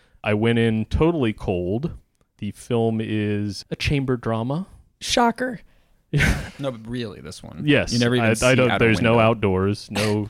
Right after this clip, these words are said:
Speaker 3: <laughs>
Speaker 1: no glimpse of the outdoors. Takes place over maybe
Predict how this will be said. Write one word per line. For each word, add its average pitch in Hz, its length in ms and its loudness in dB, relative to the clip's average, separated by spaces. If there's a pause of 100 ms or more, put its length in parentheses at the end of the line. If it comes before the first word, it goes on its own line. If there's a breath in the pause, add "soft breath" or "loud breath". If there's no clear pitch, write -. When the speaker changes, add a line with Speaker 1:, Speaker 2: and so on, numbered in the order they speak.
(160)
Speaker 3:
<laughs> - 160 -20
Speaker 1:
no 117 520 0
glimpse 113 600 0
of 110 120 -2
the 107 140 2
outdoors. 98 760 -4 (440 soft breath)
Takes 139 280 -2
place - 600 -2
over 107 640 -4
maybe 110 300 -6